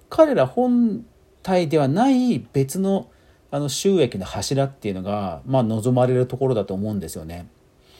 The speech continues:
うん。だから、まあ、この調達でそういうのが見つかれば、世界的にも、まあ、クリエイターエコノミー的にもすごい希望になると思うんですよね。うん。現状は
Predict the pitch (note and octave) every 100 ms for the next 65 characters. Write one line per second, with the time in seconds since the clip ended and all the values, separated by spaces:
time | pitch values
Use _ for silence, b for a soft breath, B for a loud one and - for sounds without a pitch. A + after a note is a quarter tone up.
0 | b b - G2+ G#2 F#2+ D#2+ C2 - -
1 | C#3 C3+ F#3+ D#3+ B B _ E3+ F#3+ G3+
2 | F#3+ - G3+ G3 G3 G3 G3 G3+ B3 C#3+
3 | G2+ - F3+ F#3 E3 G2 E2 - - C3+
4 | C#3 - A3+ G#3+ G2 - C3+ C#3 C#3 C3+
5 | D#3 D#3+ C3 G#2+ B2 D2+ - b b -
6 | A#2+ B2 B2 B2+ A#2+ A#2 B2+ B2+ B2 C3
7 | C3 A3+ F#3 A2+ - C3+ C3+ - - G2+
8 | B2 B2+ B2 B2 - F#2+ - G2+ G#2+ F#2+
9 | D#2 - D#2 E2+ F#2 - _ _ _ _
10 | _ _ _ _ _ - A2 G#2 G2 D#2+
11 | - A#2+ E3+ F#3 G3 G3 F3